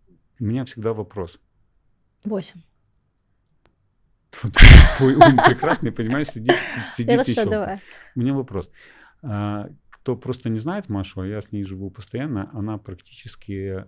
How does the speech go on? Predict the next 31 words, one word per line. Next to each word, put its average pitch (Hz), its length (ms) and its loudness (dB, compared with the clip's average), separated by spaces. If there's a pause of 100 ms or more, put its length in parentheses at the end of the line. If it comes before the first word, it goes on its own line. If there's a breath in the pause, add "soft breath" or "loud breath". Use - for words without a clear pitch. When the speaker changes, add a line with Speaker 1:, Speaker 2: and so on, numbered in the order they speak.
Speaker 1:
э, 92 460 -14 (180)
не 107 360 -8
спит. - 400 -20 (580)
Ну, 113 140 -10
скажем 98 320 -12
так, 87 180 -12
для 90 160 -10
нормального 98 520 -8
человека 165 560 -12 (280 soft breath)
сон 98 440 -10
в 87 80 -20
шесть - 420 -12
часов, 90 420 -16
в - 100 -20
пять 98 200 -12
часов, - 560 -18
э, 92 400 -12 (460 soft breath)
это 120 200 -10
недостаточно. 98 840 -10 (220)
Для 104 160 -6
меня, 101 380 -6 (280)
например, 90 520 -10 (180)
да? 147 140 -16 (680 soft breath)
А 120 120 -16
ты - 160 -12
в 143 80 -10
таком 127 280 -6
режиме, 120 680 -8
э, 98 600 -8 (200)
ну, 101 160 -10
функционируешь 113 880 -10